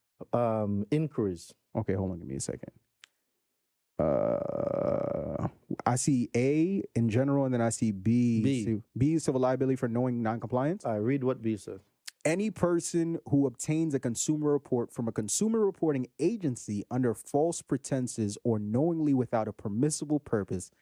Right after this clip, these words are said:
Speaker 2: shall be liable to the consumer reporting agency for actual damages sustained by
Speaker 1: Wait.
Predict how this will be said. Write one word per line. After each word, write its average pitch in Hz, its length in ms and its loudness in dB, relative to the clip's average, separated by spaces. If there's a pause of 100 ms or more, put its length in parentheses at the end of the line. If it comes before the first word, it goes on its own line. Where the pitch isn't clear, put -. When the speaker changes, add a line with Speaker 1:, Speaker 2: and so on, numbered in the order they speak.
(160)
Speaker 2:
shall 123 200 0
be 113 160 -2
liable 127 680 2
to 127 140 -2
the 110 80 -6
consumer 151 460 0
reporting 131 440 -2
agency 107 600 -4
for 110 340 -2
actual 147 480 0
damages 120 560 0
sustained 180 800 -2
by 131 120 0
Speaker 1:
Wait. 110 200 -2